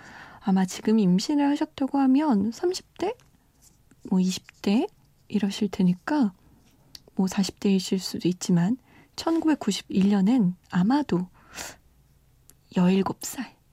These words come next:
여덟, 아홉 살, 뭐 좀 어리지 않을까요? 그때 행복했던 기억을 떠올리시면서 "아, 그때 진짜 신나게 놀았는데." 뭐 이런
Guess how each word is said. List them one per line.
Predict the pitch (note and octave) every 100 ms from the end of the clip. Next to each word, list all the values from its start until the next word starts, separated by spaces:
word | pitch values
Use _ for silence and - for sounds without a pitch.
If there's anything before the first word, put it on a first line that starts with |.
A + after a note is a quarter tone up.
| _ -
여덟, | F3+ F3+
아홉 | F3+ -
살, | - - F#3 F3 _ _ _ _ _ _ _
뭐 | C#3+ C#3+
좀 | - F#3 F#3
어리지 | F#3+ G#3+ C4+
않을까요? | B3+ F3+ F3+ F3+ F#3+ D4+ - _ _ _ _ _ _ _ _
그때 | - - _ _ C4 C4 C4 C4 C4 - _ _ _ _ _ _ -
행복했던 | D4+ D#4+ - - - F3+ F3 _ _ _ _ _ _ _ _ -
기억을 | - E3+ F3+ G3+
떠올리시면서 | G#3 A3 A3 G#3 G3 - G#3 F3+ F3 F#3 G3 - _ _ _ _ -
"아, | G#3+ A3 A3+
그때 | - -
진짜 | G3+ A3+ A3
신나게 | - E4+ F4 F4 E4
놀았는데." | C4 B3+ C4 B3 A#3 B3 _ _
뭐 | -
이런 | F#3 F#3+ F#3+